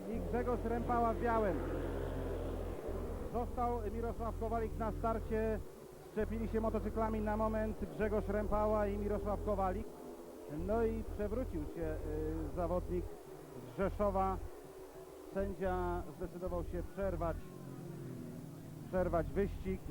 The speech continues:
Za moment dowiemy się, jaka decyzja, y, będzie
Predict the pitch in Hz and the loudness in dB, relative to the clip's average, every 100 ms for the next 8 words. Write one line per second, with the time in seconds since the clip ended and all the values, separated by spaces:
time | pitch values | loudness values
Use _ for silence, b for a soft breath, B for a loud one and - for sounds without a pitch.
0 | 139 175 175 180 175 165 - 175 160 175 | -2 0 4 4 4 2 2 0 2 2
1 | 170 170 160 170 170 151 156 196 143 127 | 0 0 0 0 0 -2 0 0 2 0
2 | 117 - 131 131 131 143 139 151 143 | 0 -2 -2 -2 0 -2 -2 -2 -4